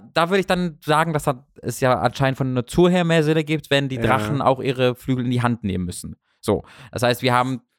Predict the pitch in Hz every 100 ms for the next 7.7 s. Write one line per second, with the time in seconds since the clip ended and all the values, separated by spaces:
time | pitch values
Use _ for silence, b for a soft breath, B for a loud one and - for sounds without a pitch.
0 | _ - 135 123 139 135 147 151 131 139
1 | 139 135 - 165 165 104 92 92 85 87
2 | b b b 117 131 135 131 131 123 120
3 | 156 190 220 185 165 180 - 160 - 160
4 | 202 294 - 110 110 101 131 196 117 139
5 | 175 175 180 170 - 151 160 170 190 226
6 | b b b _ 147 139 - 190 214 -
7 | 196 185 196 196 175 151